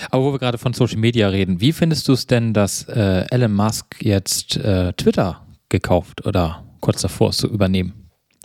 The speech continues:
Findest du's gut? Findest du's schlecht? Freust du über die Mein-, Meinungsfreiheit, die du endlich mit Donald Trump gemeinsam vertreten darfst? Oder bist du dagegen? Findest du die Summe angemessen, die gezahlt wurde? Oder gezahlt wird, vielmehr, ist ja noch nicht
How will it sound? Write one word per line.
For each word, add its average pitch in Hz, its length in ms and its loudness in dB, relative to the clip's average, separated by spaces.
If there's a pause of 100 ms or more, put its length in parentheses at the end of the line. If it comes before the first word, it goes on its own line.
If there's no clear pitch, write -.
Findest 107 280 0
du's 80 140 -6
gut? 185 280 0
Findest - 260 -4
du's 87 80 -2
schlecht? - 540 -2 (180)
Freust - 320 0
du 117 60 2
über 104 80 0
die 98 100 -2
Mein-, 107 240 0 (160)
Meinungsfreiheit, 120 600 0
die 107 60 0
du 101 100 2
endlich 127 320 -2
mit - 120 0
Donald 107 280 0
Trump 113 260 0
gemeinsam 104 380 0
vertreten - 440 0
darfst? 110 360 -2 (960)
Oder 85 480 2 (680)
bist - 160 2
du - 20 0
dagegen? 85 420 -2 (220)
Findest 131 240 0
du 135 40 2
die 113 80 4
Summe 110 180 0
angemessen, 127 460 0
die 101 80 -2
gezahlt 107 500 0
wurde? 107 300 2 (960)
Oder 98 140 4
gezahlt - 420 0
wird, 110 160 2
vielmehr, 92 340 0
ist - 120 -6
ja 90 80 4
noch 87 40 2
nicht 90 300 -2